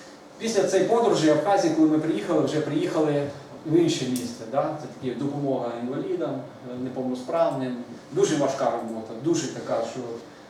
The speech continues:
в мене дійсно там посадив дуже сильно здоров'я. Після того ми поїхали в Дагестан. Ще розкажу коротенько про поїздку в Дагестан, хоча ми були ще там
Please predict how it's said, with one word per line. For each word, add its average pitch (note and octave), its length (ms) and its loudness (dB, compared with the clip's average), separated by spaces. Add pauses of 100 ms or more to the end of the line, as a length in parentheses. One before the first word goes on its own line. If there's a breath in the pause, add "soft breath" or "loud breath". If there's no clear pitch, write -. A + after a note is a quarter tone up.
(160)
в B2+ 40 -6
мене C3+ 200 -4 (160)
дійсно C3 260 -10
там A2+ 220 -8
посадив B2+ 380 -6
дуже A2 300 -6 (240)
сильно A2+ 380 -6
здоров'я. A#2 240 -8 (1300 loud breath)
Після F#3+ 200 0
того G#3+ 260 4
ми G3 120 2
поїхали E3+ 300 6
в C3+ 80 4
Дагестан. D3+ 540 2 (220)
Ще B2+ 160 -2
розкажу B2 300 -6 (120)
коротенько B2+ 500 0 (180)
про A2+ 220 -2
поїздку A#2+ 460 -6
в C3+ 40 -6
Дагестан, C#3+ 420 -2
хоча B2 240 -4
ми A#2 200 -4
були A#2+ 180 -4
ще A2+ 140 -8
там G#2 160 -10